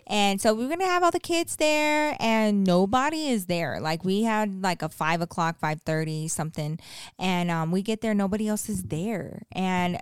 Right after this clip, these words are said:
they're, you know, they play elves or whatever. And, you know, like, they're working for Santa. And there was this man there. And you guys, he had, like,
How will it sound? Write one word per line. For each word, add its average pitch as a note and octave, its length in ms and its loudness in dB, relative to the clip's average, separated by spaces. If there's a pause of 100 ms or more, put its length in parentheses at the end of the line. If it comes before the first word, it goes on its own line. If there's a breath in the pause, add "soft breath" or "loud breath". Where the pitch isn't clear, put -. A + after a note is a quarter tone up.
they're, F3+ 360 0
you A3 180 2
know, F#3 160 4
they G3 260 4 (100)
play G3 460 0
elves F3 560 4
or F3+ 100 6
whatever. D#3+ 680 0
And, D#3 340 -4 (300 loud breath)
you F#3+ 140 2
know, E3+ 180 4
like, D#3+ 240 0
they're E3 160 2
working D#3+ 300 -2
for D#3+ 160 -4
Santa. D#3 500 -4 (360 loud breath)
And F#3+ 140 2
there G3 140 4
was G#3 160 2
this G3+ 220 -2
man G3+ 340 0
there. F3+ 160 0
And E3 140 -2
you D#3+ 40 -2
guys, D#3 300 -6
he F3+ 140 -4
had, F#3 340 -4
like, E3 140 -6